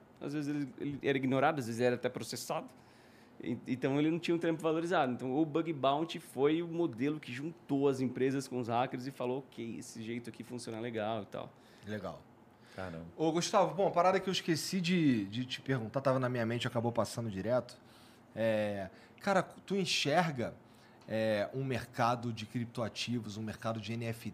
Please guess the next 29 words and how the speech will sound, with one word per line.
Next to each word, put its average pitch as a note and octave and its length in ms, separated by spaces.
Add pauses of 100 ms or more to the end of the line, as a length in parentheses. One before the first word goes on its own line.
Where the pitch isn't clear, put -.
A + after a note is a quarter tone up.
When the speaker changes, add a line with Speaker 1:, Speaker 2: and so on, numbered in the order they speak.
(120)
Speaker 2:
T, A2 260 (480)
é, F#2+ 640
N E3 120
F C#3 180
T C3 160
especificamente, G#2+ 840 (120)
Speaker 3:
Sim. F2 60 (160)
Speaker 2:
forte - 600
no G#2+ 100
Brasil? F#2+ 400
Porque - 140
assim, C#3 160
ele A2+ 80
tá B2 100
começando D3 720
a, D#3+ 240 (240)
por - 60
exemplo, G#2+ 220
teve A#2 220
Neymar D3 500
comprando A#2 460
um G#2+ 120
N G#2+ 120
F F#2+ 300
T G2 60
Speaker 3:
É. A2 100
Speaker 2:
e A2 60
tudo F#2 220
mais. G#2 360